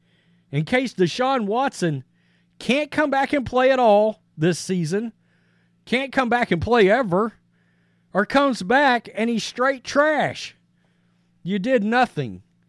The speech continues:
No Case Keenum, no Davis Mills, no Joshua Dobbs. You could have got a guy right back that was on your roster, and you could have got a guy right back that was on your roster in Jacoby Brissett. In a lot of ways,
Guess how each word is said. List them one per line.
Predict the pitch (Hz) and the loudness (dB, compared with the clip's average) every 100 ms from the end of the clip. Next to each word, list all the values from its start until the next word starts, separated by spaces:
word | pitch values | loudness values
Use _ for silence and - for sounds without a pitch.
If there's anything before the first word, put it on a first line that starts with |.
| _ _ _ _ _ - | _ _ _ _ _ -12
No | 123 185 254 | -4 -2 -2
Case | - 277 262 | 0 -2 -2
Keenum, | - 214 202 202 - _ | -4 -2 -2 -6 -12 _
no | - 120 226 | -14 -6 -4
Davis | 247 262 254 - | 2 2 0 -4
Mills, | 190 180 180 165 - _ _ _ _ _ _ | -4 -2 -4 -8 -16 _ _ _ _ _ _
no | 131 220 269 | 0 2 2
Joshua | 240 277 - 269 | 0 0 0 -2
Dobbs. | 240 240 214 202 214 208 | 0 2 4 2 -2 -8
You | |
could | 196 | -4
have | 220 | -4
got | 202 240 | -2 -2
a | |
guy | 233 240 | -2 -2
right | 214 190 247 | -2 -2 -4
back | 226 247 214 | -4 -4 -4
that | 202 185 - | -8 -10 -10
was | 156 175 | -6 -4
on | 226 240 | -2 -2
your | 214 | -2
roster, | 220 247 - 175 202 _ _ _ _ _ | -2 -4 -4 -8 -10 _ _ _ _ _
and | - 220 247 | -2 0 0
you | |
could | 226 269 | -2 -2
have | |
got | 240 247 | 0 0
a | |
guy | 220 254 262 247 208 | 0 0 0 -2 -4
right | 202 254 240 | -4 -4 -2
back | 269 262 | -4 -4
that | 277 | -4
was | 254 240 | -4 -2
on | 269 | -2
your | 269 | -2
roster | 262 269 247 269 | -2 -2 -4 -6
in | 262 | -6
Jacoby | 233 - 269 262 | -6 0 0 0
Brissett. | 233 254 - 302 240 - _ _ _ _ _ _ _ _ _ | -4 -6 -2 0 0 -6 _ _ _ _ _ _ _ _ _
In | 190 | -2
a | 233 | 0
lot | 202 240 311 | 2 2 2
of | 240 | 2
ways, | 226 294 269 220 202 - | 4 4 4 0 -6 -10